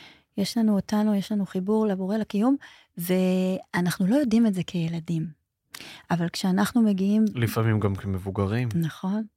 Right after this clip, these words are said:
Speaker 1: כמבוגרים אני יכולה כבר להגיד, לאדם מבוגר, "ההורים שלך הם הילדים שלך,
Speaker 2: <laughs>
Speaker 1: והילדים שלך הם המורים שלך."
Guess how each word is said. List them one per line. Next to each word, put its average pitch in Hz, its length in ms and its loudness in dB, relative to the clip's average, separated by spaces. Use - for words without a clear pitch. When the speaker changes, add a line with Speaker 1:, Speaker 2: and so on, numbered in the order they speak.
Speaker 1:
כמבוגרים 190 580 2
אני 220 100 4
יכולה 214 280 0
כבר 220 220 -2
להגיד, 196 580 0
לאדם 180 320 0
מבוגר, 240 500 2
"ההורים 190 500 4
שלך 220 360 0
הם 185 140 2
הילדים 156 540 0
שלך, - 360 -6
Speaker 2:
<laughs> 147 40 2
Speaker 1:
והילדים 185 520 2
שלך 294 360 -2
הם 190 160 2
המורים 185 520 4
שלך." - 320 -8